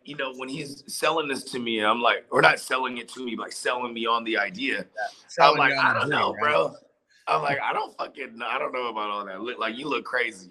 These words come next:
Speaker 1: You know what I mean?
Speaker 2: <laughs>
Speaker 1: And I didn't know it was, like, you know, only gonna be, like, a twenty minute thing that'll change my fucking life. And he's like, "Listen, bro, I'll be right back. If you've never tried it, I gotta go get my bong." You know what I mean? 'Cause he had, like, this specific bong for, for the D M T. And I
Speaker 2: Okay.
Speaker 1: come to find out, it's not like you need a special bong.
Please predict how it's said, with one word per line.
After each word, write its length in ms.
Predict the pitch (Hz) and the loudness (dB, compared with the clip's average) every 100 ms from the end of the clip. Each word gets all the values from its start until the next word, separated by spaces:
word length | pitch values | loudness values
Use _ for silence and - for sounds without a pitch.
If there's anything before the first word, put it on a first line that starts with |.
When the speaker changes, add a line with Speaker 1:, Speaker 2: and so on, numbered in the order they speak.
| - | -18
Speaker 1:
You 80 | 101 | -6
know 120 | 110 | -4
what 80 | 110 | -2
I 40 | |
mean? 160 | 117 - | -2 -2
Speaker 2:
<laughs> 60 | 190 - - - - - - - | -4 -12 -18 -16 -18 -16 -16 0
Speaker 1:
And 120 | - 147 | 4 6
I 140 | 151 | 6
didn't 160 | 170 143 | 4 0
know 180 | 147 | 2
it 40 | 143 | 2
was, 120 | 127 | -2
like, 140 | 120 | -6
you 80 | 120 | -6
know, 80 | 117 | -8
only 160 | 117 117 | -8 -6
gonna 100 | 107 | -4
be, 80 | |
like, 140 | 101 95 | -4 -4
a 40 | |
twenty 260 | - 127 113 | -6 -4 -2
minute 240 | 113 110 | -2 -4
thing 180 | 113 110 | -6 -2
that'll 180 | 104 92 | -2 -2
change 240 | 92 110 | -4 -8
my 120 | 101 95 | -4 0
fucking 300 | 117 104 101 | 0 0 4
life. 340 | 120 104 - _ _ _ _ _ _ _ - | 6 4 -2 _ _ _ _ _ _ _ -6
And 100 | 127 | -2
he's 140 | 135 | 4
like, 160 | 120 110 | 4 6
"Listen, 280 | 147 131 107 | 2 0 2
bro, 220 | 110 107 | 4 6
I'll 100 | - | 4
be 120 | 120 131 | 2 4
right 220 | 120 104 | 4 4
back. 240 | - - | 2 2
If 100 | - | -8
you've 100 | 139 | -2
never 180 | 139 127 | 0 0
tried 220 | 127 123 | 0 2
it, 100 | 123 - | 2 2
I 100 | 104 | 6
gotta 160 | 120 | 6
go 80 | 117 | 4
get 180 | 120 - | -2 0
my 100 | 107 | 0
bong." 440 | 120 98 78 78 _ _ _ - | 2 0 -2 -10 _ _ _ -6
You 80 | 117 | 0
know 60 | |
what 60 | 120 | 2
I 60 | 127 | 2
mean? 120 | 127 | 0
'Cause 160 | 127 | -6
he 100 | 123 | 2
had, 120 | 131 127 | 2 4
like, 160 | 113 - - | 0 -2 -10
this 180 | 123 - | -8 -8
specific 600 | - 127 - 135 131 104 | -6 -6 0 0 0 4
bong 460 | 107 120 120 123 - - - | 8 8 6 0 -8 -20 0
for, 260 | 123 113 - | 0 0 -4
for 200 | 120 120 | -2 0
the 100 | 110 | 0
D 180 | 113 | -2
M 100 | 110 | -2
T. 300 | 101 110 117 - - - - 98 | -2 -4 -6 -10 -20 -20 -6 6
And 140 | 156 | 10
I 60 | 170 | 10
Speaker 2:
Okay. 120 | 104 | 6
Speaker 1:
come 180 | - 196 | 0 4
to 80 | 185 | 4
find 240 | 160 160 | 6 4
out, 120 | 151 | 2
it's 80 | 120 | 2
not 160 | 147 139 | -2 -2
like 180 | 127 120 | -4 -6
you 100 | 123 | -8
need 200 | 131 127 | -6 -8
a 40 | |
special 420 | 120 131 123 127 | -4 -2 -2 -4
bong. 360 | 107 110 123 | -2 0 0